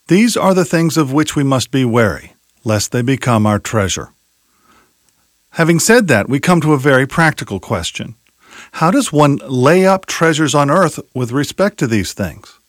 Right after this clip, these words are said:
Once more, we can merely give some general indications as to what it means.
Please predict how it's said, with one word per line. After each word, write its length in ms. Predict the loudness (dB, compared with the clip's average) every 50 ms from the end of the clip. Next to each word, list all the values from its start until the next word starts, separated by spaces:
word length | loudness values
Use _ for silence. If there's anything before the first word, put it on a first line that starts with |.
| _ _ _ _ _ _ _ _ -20 -20 -20 -6 _
Once 280 | 2 2 2 2 0 0
more, 320 | 2 4 6 6 4 4
we 120 | 2 0
can 160 | 0 0 2 2
merely 280 | 4 4 2 2 0
give 260 | 0 2 2 2 2
some 220 | 0 0 0 -2 0
general 420 | 0 2 2 2 2 2 0 0 0
indications 840 | -2 0 0 -2 -4 -4 -2 0 0 0 0 -2 -4 -4 -4 -4 -2
as 160 | -4 -4 -2
to 120 | -4 -2
what 180 | 0 2 2 2
it 120 | 2 0
means. 500 | 0 0 0 0 0 -4 -10 -16 -18 -18